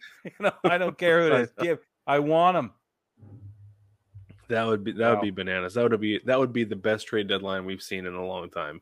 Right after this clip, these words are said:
Speaker 2: <laughs> It'd be awesome.
Speaker 1: Agreed. I agree. 'Cause what, usually at the trade deadline, we get these onesie twosies, uh, you know, these all-star dudes.
Speaker 2: Well,
Speaker 1: We're
Speaker 2: last
Speaker 1: like,
Speaker 2: year, we were all
Speaker 1: "Where's he
Speaker 2: handcuffed
Speaker 1: gonna
Speaker 2: by the
Speaker 1: go?"
Speaker 2: Soto deal for so long. You know, like,
Speaker 1: Exactly.
Speaker 2: we waited for, like, three weeks for the Soto deal, and then it goes down finally. And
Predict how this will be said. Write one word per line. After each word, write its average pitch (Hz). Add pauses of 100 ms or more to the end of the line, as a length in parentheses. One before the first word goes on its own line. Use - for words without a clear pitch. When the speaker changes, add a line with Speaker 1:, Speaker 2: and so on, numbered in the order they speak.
(120)
Speaker 2:
<laughs> -
It'd 120
be - (160)
awesome. 107
Speaker 1:
Agreed. 98 (640)
I 110
agree. 101
'Cause 175 (220)
what, 190
usually 226
at 170
the 156
trade 170
deadline, 147
we 147
get 151
these 147
onesie 139
twosies, 143 (460)
uh, 143
you 143
know, 127
these 117
all-star 139
dudes. 107
Speaker 2:
Well, 202
Speaker 1:
We're 185
Speaker 2:
last 202
Speaker 1:
like, 202
Speaker 2:
year, 196
we 165
were 160
all 156
Speaker 1:
"Where's 151
he 170
Speaker 2:
handcuffed 156
Speaker 1:
gonna 151
Speaker 2:
by -
the 139
Speaker 1:
go?" 90
Speaker 2:
Soto 165
deal 95
for -
so 110
long. 98
You 92
know, -
like, 151
Speaker 1:
Exactly. 202
Speaker 2:
we 151
waited 135
for, 117
like, 104
three 135
weeks 143
for -
the 107
Soto 139
deal, 107
and 113
then 107
it 101
goes 113
down 113
finally. 120
And 117